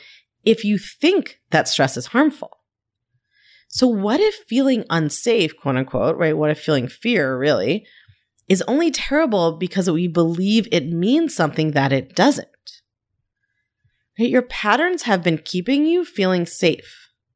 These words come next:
So if you're scared of what other people think,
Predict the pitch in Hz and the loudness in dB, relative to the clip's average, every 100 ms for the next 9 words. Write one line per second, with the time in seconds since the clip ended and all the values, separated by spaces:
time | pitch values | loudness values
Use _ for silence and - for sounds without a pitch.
0 | _ _ _ _ _ - 214 202 233 - | _ _ _ _ _ -4 -4 0 -2 -2
1 | - 220 240 247 254 190 185 185 160 - | -2 0 2 0 0 -2 -4 -2 -2 0
2 | 156 311 480 - | 2 0 -4 -12